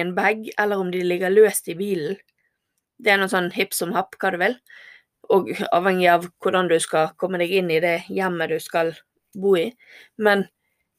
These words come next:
eh, da vet du, skulle det skje et eller annet, at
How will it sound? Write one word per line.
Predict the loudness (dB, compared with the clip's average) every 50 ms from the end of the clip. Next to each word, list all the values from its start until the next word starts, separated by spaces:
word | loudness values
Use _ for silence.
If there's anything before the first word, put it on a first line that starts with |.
| _ -8
eh, | -4 -2 0 0 0 0 0 0 -2 -4 -6 _ _ _ _ _ _ _ _ _ _ _ _ _ _ -6
da | 2 4 6 6
vet | 6 6 6 6 6 4 0 -4 _
du, | 2 2 2 2 0 -6 -10 -10
skulle | -8 0 2 2 2 4 2
det | 2 0
skje | 0 0 2 2 2 2 0 -2
et | -4 -6 -6 -8 -4 -2
eller | 0 0
annet, | 0 0 -4 -8 -10 -6
at | -4 -4 -4 -4 _ _ -16 -16 -16